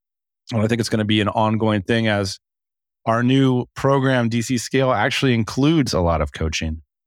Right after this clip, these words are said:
And we've gotten a lot of coaching this year. Maybe I'm turning a corner, but, you know, one of the interesting things, gotta eat a little crow on this point. No, uh, it's not about eating crow, really.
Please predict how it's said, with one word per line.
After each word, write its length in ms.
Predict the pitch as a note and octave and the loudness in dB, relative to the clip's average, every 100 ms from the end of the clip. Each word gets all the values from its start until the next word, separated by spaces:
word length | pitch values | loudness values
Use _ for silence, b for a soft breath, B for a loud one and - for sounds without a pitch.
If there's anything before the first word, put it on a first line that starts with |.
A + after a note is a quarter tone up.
| _ _ _ | _ _ _
And 140 | G2 | -4
we've 180 | G#2+ D#3 | 0 0
gotten 240 | B2 A#2 G#2 | 0 0 0
a 40 | |
lot 140 | G#2 | 0
of 60 | G2+ | 0
coaching 360 | - A2 A2+ G#2 | -2 -2 0 -2
this 200 | G2 G#2+ | -4 -2
year. 320 | G2 F#2+ G2+ _ _ _ _ - | 0 0 -4 _ _ _ _ -4
Maybe 180 | C3 C3+ | 0 0
I'm 100 | B2+ | 0
turning 240 | B2 B2 | 0 0
a 80 | A#2 | 0
corner, 380 | - C3+ B2 A2 | 0 0 2 0
but, 380 | G2 A#2 A2+ - _ - | -2 -2 -2 -4 _ -4
you 80 | C3 | 0
know, 80 | C3 | 0
one 180 | D3 | 0
of 80 | C#3+ | 0
the 80 | C3+ | 0
interesting 340 | B2+ - A#2+ | 0 -4 -8
things, 280 | A2+ C#3+ B2+ | -4 -2 0
gotta 180 | B2+ A#2 | 0 0
eat 120 | B2 | 0
a 20 | |
little 180 | B2 A2+ | 0 -2
crow 400 | - - B2+ B2+ | -4 -2 0 0
on 80 | B2 | 0
this 160 | B2 - | -2 -4
point. 460 | B2 A#2+ A#2+ A#2 - _ _ _ _ | -2 0 0 -2 -12 _ _ _ _
No, 220 | A3+ A#3 | 2 2
uh, 540 | E3 - - - - C3+ | 0 -6 -10 -8 -4 -2
it's 140 | D#3+ G#3+ | 0 0
not 120 | D3+ | 0
about 240 | B2 A#2 | 0 0
eating 220 | A#2+ A2+ | 0 0
crow, 220 | G#2 C3+ C3 | 0 0 2
really. 420 | A#2 A2 A2 | 2 2 0